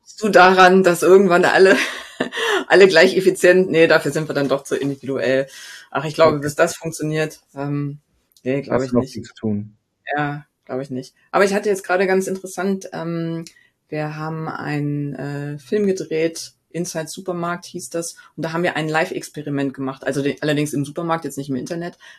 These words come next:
Speaker 1: ob Priming funktioniert. Ähm,
Speaker 2: Mhm.
Speaker 1: und wir konnten tatsächlich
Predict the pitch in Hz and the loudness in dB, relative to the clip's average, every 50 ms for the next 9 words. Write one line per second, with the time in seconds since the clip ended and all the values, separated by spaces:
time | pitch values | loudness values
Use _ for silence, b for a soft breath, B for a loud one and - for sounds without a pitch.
0 | B B _ - 151 147 - - - 156 170 170 170 160 151 - 135 131 - - | B B _ -6 -6 -6 -8 -8 -6 -4 -2 -2 -2 -4 -6 -8 -10 -8 -6 -4
1 | 135 131 143 233 - b b b b b b b _ _ - 147 147 147 254 247 | -4 -4 -4 -4 -6 b b b b b b b _ _ -10 -6 -4 -2 0 0
2 | 233 - - - - 151 165 - - - _ - 190 190 185 - 175 165 - - | 0 0 -2 -4 -6 -10 -10 -10 -12 -12 _ -8 -8 -8 -8 -8 -8 -6 -4 -4
3 | 190 190 202 190 190 196 190 - - - - | -4 0 2 2 2 2 0 -4 -12 -16 -18